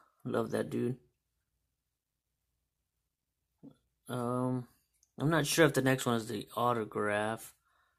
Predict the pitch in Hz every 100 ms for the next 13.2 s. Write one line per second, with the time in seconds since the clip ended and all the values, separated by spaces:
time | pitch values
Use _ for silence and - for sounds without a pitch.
0 | _ _ _ _ _ _ - 120 113 110
1 | 110 - 131 123 113 104 - 87 85 -
2 | 92 - - - _ _ _ _ _ _
3 | _ _ _ - 160 160 135 123 - -
4 | _ _ _ _ - - - 131 151 131
5 | 107 - - _ _ _ _ _ _ _
6 | _ _ _ _ - 113 120 123 147 127
7 | 139 131 - 151 131 113 113 110 _ _
8 | _ _ _ _ _ _ _ _ _ _
9 | _ _ _ _ - 143 120 123 120 107
10 | - _ _ _ _ _ - 170 151 139
11 | 123 - 131 123 117 110 - 110 117 113
12 | 110 113 123 113 107 104 120 113 - 110
13 | -